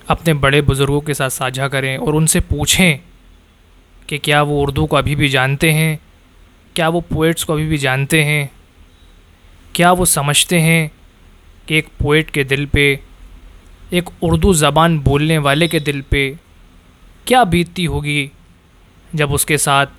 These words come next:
उसी की सरकार एक दोहरा व्यापार करे, एक दो मुंह चेहरा लेके घूमे। ये सवाल आप लोगों के लिए भी है और ये सवाल हर उस व्यक्ति के लिए है जो कहीं ना कहीं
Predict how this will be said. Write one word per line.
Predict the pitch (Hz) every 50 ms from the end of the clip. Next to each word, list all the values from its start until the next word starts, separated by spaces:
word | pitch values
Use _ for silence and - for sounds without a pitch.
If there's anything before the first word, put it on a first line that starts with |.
| - - - - _ -
उसी | 131 - 190 196
की | 170 185 165
सरकार | - 147 131 131 - 139 135 135 131 143 - - _ _ - _ - - _ - _ - - _ - 165
एक | 160 143 143
दोहरा | 139 139 127 135 139 139
व्यापार | 127 127 123 - - 127 131 139
करे, | 139 151 147 147 147 143 135 - _ _ _ _ - - - - _ _ _ _ _ _ - - _ _ - - _ _ _ - -
एक | 180 175 160
दो | 147 147 156 160 156
मुंह | 156 151 147 147
चेहरा | 139 - 147 131 135 143
लेके | 151 151 151 143 151
घूमे। | 147 143 139 143 139 139 139 135 - - _ _ _ - - - _ _ _ _ - - - - - - _ - - - - - - - - - - - - - - - -
ये | 139 147 143
सवाल | - - 139 131 139 139 139 135 - _ -
आप | 151 135 131 -
लोगों | - 135 135 139 143
के | 139 151
लिए | 143 143 143 139 139
भी | 139 147 143
है | 143 143 143 139 - - - - - _ _ _ - - - - - - - _ _ _ _ _ -
और | 170
ये | 165 175 175
सवाल | 170 - 165 151 160 165 160 135
हर | - 165 190
उस | 202 - - 190 - 160
व्यक्ति | 135 127 135 131 - - - 202 185
के | 175 170
लिए | 156 147 143 139 139
है | 131 139 139 135 131 131 - _ _ _ _ _ - _ _ _ - - _ _ _ - - _ _ - - 175
जो | 147 143
कहीं | - - 143 147 165
ना | 165 160 147
कहीं | - 151 131 139 151 151 147 143